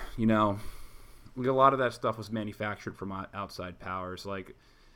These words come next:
yeah, there was definitely anti-Assad groups out, but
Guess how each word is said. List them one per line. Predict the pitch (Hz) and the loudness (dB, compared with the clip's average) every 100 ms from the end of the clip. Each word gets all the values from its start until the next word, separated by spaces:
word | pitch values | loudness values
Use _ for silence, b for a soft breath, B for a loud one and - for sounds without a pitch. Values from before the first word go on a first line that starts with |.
| b b - | b b -6
yeah, | 117 139 123 113 | 2 4 6 4
there | 101 117 | 2 2
was | 113 104 | 2 0
definitely | 107 110 104 78 101 98 98 | 0 0 -2 -8 -8 -8 -10
anti-Assad | 98 101 98 98 95 - 101 101 92 | -8 -8 -6 -6 -6 -6 -6 -4 -6
groups | 98 92 - | -8 -8 -10
out, | - 95 92 - - - | -10 -8 -8 -14 -18 -10
but | 98 92 | -8 -8